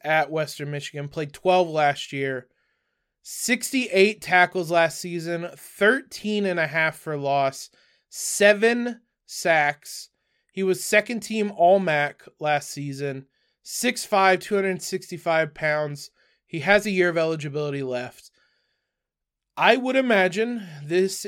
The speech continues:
man, this large gentleman is going to step into the M-, Deshaun McCullough-sized hole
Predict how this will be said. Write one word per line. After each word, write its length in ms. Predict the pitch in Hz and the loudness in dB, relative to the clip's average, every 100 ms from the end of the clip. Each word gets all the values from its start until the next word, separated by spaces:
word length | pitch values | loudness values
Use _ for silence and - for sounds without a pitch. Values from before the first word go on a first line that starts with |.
| 170 - _ _ | -14 -18 _ _
man, 320 | 165 175 165 160 | -6 -2 -2 -4
this 280 | 165 190 - | -2 -2 -4
large 800 | 165 170 202 220 220 170 208 196 | -4 2 6 6 4 0 -10 -6
gentleman 540 | 151 190 160 143 139 | -2 -2 -2 -6 -8
is 200 | 135 139 | -10 -10
going 280 | 147 160 160 | -6 -6 -6
to 60 | 151 | -10
step 340 | - 160 156 | -2 -2 -2
into 260 | 151 147 156 | -8 -10 -10
the 120 | 147 | -8
M-, 160 | 147 147 151 | -8 -12 -14
Deshaun 460 | 147 - 165 160 | -10 -2 -2 -2
McCullough-sized 1500 | 151 156 151 147 143 135 _ _ _ _ - - 160 151 139 | -6 -2 -2 0 -4 -6 _ _ _ _ -10 -2 0 0 -4
hole 500 | - 156 147 147 135 | -6 -4 -2 -4 -6